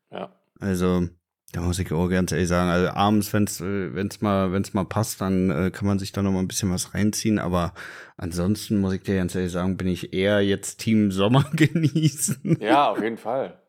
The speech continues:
Speaker 1: Also ich will auch
Speaker 2: Na?
Speaker 1: echt mal nächste Woche mal, mal in den Biergarten gehen oder so, wenn ich in Hamburg bin, dann zum Beispiel, ne?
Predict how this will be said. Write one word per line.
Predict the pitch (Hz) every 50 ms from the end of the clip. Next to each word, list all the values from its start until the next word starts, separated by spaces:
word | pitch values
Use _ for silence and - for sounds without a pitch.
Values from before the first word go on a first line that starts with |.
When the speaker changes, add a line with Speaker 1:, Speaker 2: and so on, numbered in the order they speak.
| _ _ _ _
Speaker 1:
Also | - 185 -
ich | - _
will | 120
auch | 120 107
Speaker 2:
Na? | 107 107 110 117
Speaker 1:
echt | 123 -
mal | 127 120
nächste | 120 120 113 - 117
Woche | 117 117 120
mal, | 117 113 110 107 101
mal | 98 110 107 95 98 107 104
in | 104 104
den | 95
Biergarten | 113 127 131 131 127 127 131 - 120
gehen | 110 117 120 123
oder | 117 117 117
so, | 113 120 120 117
wenn | 113 110
ich | 113
in | 110 107
Hamburg | 107 110 120 120 117 117 -
bin, | 123 117 120 120
dann | 113 110 110 110
zum | - 117 110
Beispiel, | 110 110 110 - _ 117 104
ne? | 98 107 117